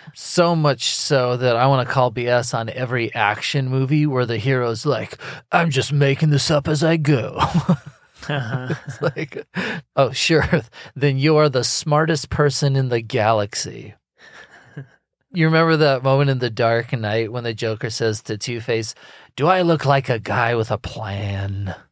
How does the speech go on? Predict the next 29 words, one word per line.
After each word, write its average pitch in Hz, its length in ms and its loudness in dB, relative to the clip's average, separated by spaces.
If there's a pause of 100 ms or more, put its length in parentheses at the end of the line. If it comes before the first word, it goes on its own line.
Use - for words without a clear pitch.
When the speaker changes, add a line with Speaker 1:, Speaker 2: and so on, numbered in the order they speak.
(160)
Speaker 1:
And 120 100 -8
it's 117 140 -8
like, 117 240 2 (300)
Speaker 2:
<laughs> - 260 -20
Speaker 1:
"Absolutely 135 1120 0
you 95 220 -10
do." 101 200 -10 (400)
<laughs> 135 240 -2
Speaker 2:
Yeah. 196 600 -4 (100)
Speaker 1:
Among 180 320 4
other 175 280 4
things, 160 460 -4 (520)
you 160 140 4
armed 175 300 0
yourself 165 500 2
with 139 160 0
semi-trucks, 151 840 0
a 135 80 2
bazooka, 131 680 2
and 135 160 -2
a 120 80 -2
helicopter 127 800 0
trap 117 480 0
and 131 160 -6
intentionally 160 880 -2
botched 139 680 0
that 127 260 2
whole 170 540 0
mission 147 580 0